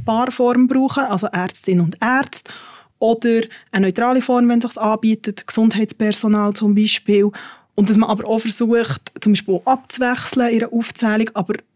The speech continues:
nicht jetzt Stereotypen zementiert. Also wenn wir beim Spitalbeispiel bleiben, dass man sagt Ärzte und Krankenschwester,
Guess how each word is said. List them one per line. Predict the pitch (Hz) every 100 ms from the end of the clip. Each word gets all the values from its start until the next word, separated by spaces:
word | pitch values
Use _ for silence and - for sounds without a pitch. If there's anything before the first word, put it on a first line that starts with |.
| 214
nicht | 220 214 214
jetzt | - -
Stereotypen | 208 220 220 220 - -
zementiert. | 214 208 208 220 214 214
Also | 190 180
wenn |
wir | 185
beim | 180
Spitalbeispiel | 175 - - 202 208 214 -
bleiben, | 196 202 190
dass | 190 208
man | 190
sagt | 185 190 -
Ärzte | 185 185 - -
und | 180 -
Krankenschwester, | 220 233 233 220 208 208 -